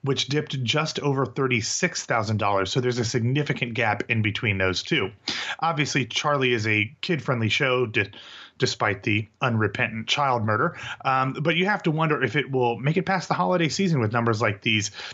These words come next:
as the winter months creep up in January and February, and then a couple of pretty big-name shows start to make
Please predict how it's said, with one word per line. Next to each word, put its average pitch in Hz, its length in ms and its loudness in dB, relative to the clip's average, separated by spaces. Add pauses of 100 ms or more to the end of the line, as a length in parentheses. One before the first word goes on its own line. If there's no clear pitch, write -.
(160)
as 127 340 0
the 117 120 0
winter 139 280 2
months 135 300 2
creep - 380 -2
up 135 160 0
in 120 100 2
January 120 420 2
and 98 140 -2
February, 151 600 2
and 110 120 0
then 107 100 2
a 101 160 0 (300)
couple 143 300 -2
of 95 160 -6
pretty 220 400 0
big-name 180 480 2
shows 208 400 2
start - 320 -2
to 160 100 0
make 151 200 0